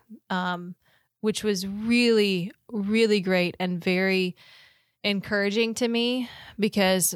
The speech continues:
my thoughts can be a very detrimental place, um, coming from somebody who has struggled with body image issues and eating disorder. Like, it can be a very destroying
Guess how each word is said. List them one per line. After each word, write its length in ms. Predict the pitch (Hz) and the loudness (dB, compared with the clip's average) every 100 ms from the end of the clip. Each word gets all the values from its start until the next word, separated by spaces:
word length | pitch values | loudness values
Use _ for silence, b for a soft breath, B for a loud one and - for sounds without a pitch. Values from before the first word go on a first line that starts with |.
| - | -4
my 280 | 185 180 175 | -2 0 0
thoughts 320 | 185 165 - | 0 -2 -4
can 220 | 190 180 | -6 -4
be 320 | 175 165 165 | -2 -2 -2
a 540 | - 156 156 151 151 156 b b b b | 0 0 0 -2 -4 -6 b b b b
very 680 | 190 185 175 175 170 165 151 _ _ _ _ _ - | -4 -2 -2 -4 -4 -6 -10 _ _ _ _ _ -8
detrimental 600 | 190 - 175 185 214 285 | -6 -4 -2 -2 -2 -2
place, 560 | 311 294 311 - - - _ _ _ | 2 2 0 -2 -6 -10 _ _ _
um, 680 | 190 185 180 180 180 180 180 - _ _ _ - _ | -2 0 0 0 -2 -4 -10 -16 _ _ _ -20 _
coming 260 | - 190 190 | -4 -2 -2
from 160 | 196 185 | -4 -4
somebody 380 | 196 185 185 | -2 0 0
who 80 | 180 | 0
has 160 | 185 170 | 0 -2
struggled 360 | - 180 185 | -2 -2 0
with 160 | 180 175 | -2 -2
body 440 | 185 180 185 180 | 2 2 2 0
image 260 | 185 180 180 | 0 -2 -2
issues 440 | 180 - 185 180 175 | -2 -2 -2 -2 -4
and 200 | 170 170 B B B - | -6 -10 B B B -2
eating 240 | 202 196 | -2 0
disorder. 480 | 190 - 190 190 185 | 0 2 2 2 2
Like, 320 | 180 180 - _ | 0 -2 -8 _
it 180 | 208 - | 0 2
can 200 | 220 202 | 2 4
be 160 | 208 | 4
a 60 | 190 | 2
very 360 | 170 180 185 180 | 2 0 0 0
destroying 800 | 185 - 190 180 175 170 170 | -2 -2 -2 -2 -2 -4 -8